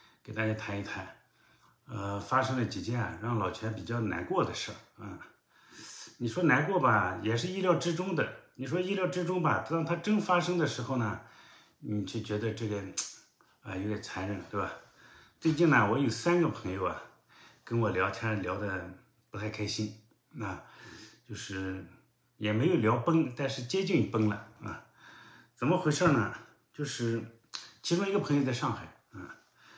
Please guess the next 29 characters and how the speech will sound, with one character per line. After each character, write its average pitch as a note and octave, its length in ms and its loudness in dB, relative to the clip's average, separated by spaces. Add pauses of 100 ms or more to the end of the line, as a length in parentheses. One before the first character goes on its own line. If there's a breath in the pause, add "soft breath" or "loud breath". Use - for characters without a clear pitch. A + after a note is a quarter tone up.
(680 loud breath)
呃， A#2+ 540 2 (840 loud breath)
他 F#3 160 4 (240)
本 A2 140 4
来 D3+ 100 6
是 F3 140 2
聊 - 160 8
美 B2 180 4
国 G2+ 220 -2
的 C#3+ 80 0
事 - 140 -4
儿， - 60 -6 (200)
聊 G#2+ 120 -4
美 A#2+ 140 0
国 G#2+ 160 -6
的 A2 60 -4
事 G#2+ 160 -8
儿 - 640 -18
啊， - 180 -10 (760 soft breath)
然 G#2+ 180 0
后 A#2 320 0 (460 loud breath)
我 G#2+ 100 -2
发 C3 180 0
现 B2+ 140 0
他， B2 180 -2 (160)
他 - 140 -8
不 A#2 80 -4
着 F#2+ 180 0
调， B2 160 -2 (140)
他 B2+ 280 -4